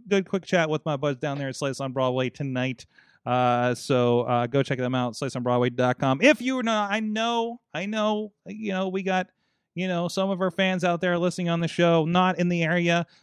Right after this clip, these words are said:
Movie ju-, maybe just decided to escape Ohio as far as they could. Uh, whether, uh, <laughs> you know, wherever you are,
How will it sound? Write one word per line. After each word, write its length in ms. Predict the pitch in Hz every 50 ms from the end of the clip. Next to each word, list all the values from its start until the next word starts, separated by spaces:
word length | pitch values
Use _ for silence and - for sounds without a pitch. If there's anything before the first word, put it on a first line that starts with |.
| _
Movie 280 | - 147 175 185 180 190
ju-, 200 | 156 180 175 175 156
maybe 280 | 165 180 196 180 185
just 240 | 175 151 175 160 -
decided 380 | - 151 - - 180 175 175 165
to 140 | 170 170 156
escape 340 | - - - 170 170 156
Ohio 400 | 156 151 151 160 156 160 160 151
as 80 | 156 143
far 160 | - 165 151
as 120 | 156 143 135
they 100 | 151 147
could. 340 | - - 156 151 147 143 - _ _ _ _ _ _
Uh, 400 | 127 135 135 135 135 139 139 139
whether, 380 | 135 160 175 180 185 180 175
uh, 280 | 175 165 165 165 165 165 - - - - - - - -
<laughs> 60 | -
you 140 | 254 233 -
know, 260 | 226 214 202 202 196
wherever 380 | 190 196 208 226 240 247 240 254
you 200 | 240 233 226 226
are, 300 | 226 220 208 208 196